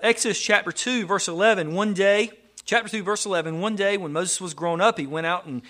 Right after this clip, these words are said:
he looked on the burdens and he saw the Egyptians beating the Hebrews,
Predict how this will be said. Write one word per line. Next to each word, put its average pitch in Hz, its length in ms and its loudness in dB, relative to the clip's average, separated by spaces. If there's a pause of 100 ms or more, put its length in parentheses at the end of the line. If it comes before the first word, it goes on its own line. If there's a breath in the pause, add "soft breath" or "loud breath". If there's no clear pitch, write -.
(160 loud breath)
he 139 160 -6
looked 208 500 2 (220 loud breath)
on 180 160 -2
the 151 100 0
burdens 208 580 2
and 170 100 -6
he 131 40 -8
saw 254 580 4
the 185 260 -4
Egyptians 220 640 -4
beating 180 280 -6
the 156 80 -4
Hebrews, 240 640 0